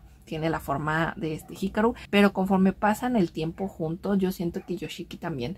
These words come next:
empieza a valorar y a querer a esta forma de Hikaru. Entonces,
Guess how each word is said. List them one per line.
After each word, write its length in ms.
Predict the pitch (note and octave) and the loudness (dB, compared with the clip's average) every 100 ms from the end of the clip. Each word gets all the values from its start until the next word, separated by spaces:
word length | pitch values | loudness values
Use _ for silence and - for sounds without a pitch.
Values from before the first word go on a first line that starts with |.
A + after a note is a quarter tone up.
| - - - _ | -14 -20 -20 _
empieza 500 | F3+ E3+ D#3+ - F3+ | 0 2 0 2 2
a 200 | - E3 | 2 -2
valorar 600 | D3+ D3+ C#3+ D3 D3 - - | -2 -4 -4 -2 -4 -6 -14
y 140 | F3 | -12
a 120 | E3+ | -12
querer 440 | - B2 C3+ C#3 _ - | -10 -10 -10 -12 _ -8
a 200 | B2+ C#3 | -4 -4
esta 520 | D#3 - D#3+ D3+ D3 | -8 -4 -2 0 -4
forma 680 | - - E3+ - G2+ - - - | -10 -4 -4 -4 -10 -10 -16 -10
de 100 | E3+ | -8
Hikaru. 460 | - - A#2 - | -8 -6 -4 -4
Entonces, 420 | - E3+ F#3 F#3+ | -6 -4 -4 -4